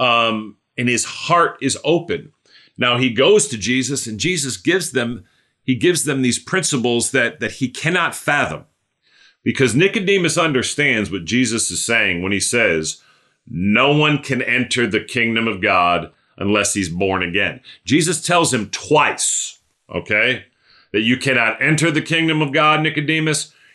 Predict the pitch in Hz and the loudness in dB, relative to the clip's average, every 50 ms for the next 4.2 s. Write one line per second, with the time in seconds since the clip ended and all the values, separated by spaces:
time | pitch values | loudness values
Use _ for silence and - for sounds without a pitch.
0 | _ _ - 131 131 - 147 139 139 135 131 131 - - - _ _ _ - - | _ _ -2 -2 0 0 0 0 2 2 0 0 -2 -6 -12 _ _ _ -8 -8
1 | - - - - - - 185 185 165 143 113 90 78 - _ _ _ _ - - | -6 -6 -4 -4 0 2 4 4 4 4 2 0 -4 -10 _ _ _ _ -4 -4
2 | - - - 139 131 123 117 110 104 98 98 92 87 107 98 82 69 - - - | -2 -2 0 0 0 0 0 0 0 0 -2 -2 0 0 0 0 -2 -6 -12 -20
3 | _ _ _ - - _ _ _ _ _ _ _ _ _ _ _ - 73 95 117 | _ _ _ -20 -20 _ _ _ _ _ _ _ _ _ _ _ -8 -4 -2 0
4 | 139 143 - | 0 -2 -4